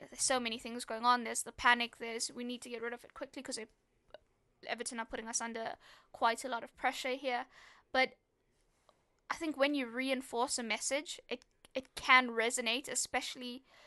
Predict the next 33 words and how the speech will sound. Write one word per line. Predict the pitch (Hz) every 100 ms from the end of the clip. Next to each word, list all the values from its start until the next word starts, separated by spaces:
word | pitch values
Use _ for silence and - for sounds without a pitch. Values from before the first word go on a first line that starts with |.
| - _
'cause | - 247 - _ _
it's | 262 -
such | 311 285
a | 269
passionate, | - - 262 - 269 247 - _
mad | 240 247 240 233 233 226 - _ - _
first | - 254 254 254
forty-five. | - 240 247 254 233 226 233
You | 233
then | 233 254
get | 233 226
in | 233
the | 220
dressing | 220 233 233 220
room, | 226 226 - _ _ _ _
you | 247 247 247
seeing | - - 294 269
things | 262 254 247 -
clearly, | - 247 233 233
things | 254 254 247
are | 247
being | 233 240
pointed | - 226 247 233
out | 240
to | -
you, | 240 240
you | 226 226
recalibrate | 247 277 262 - 233 226 226 233
your | 233
brain, | 220 214 214 247 - - - - -
you | 240
go | 240 240
ba-, | 208 214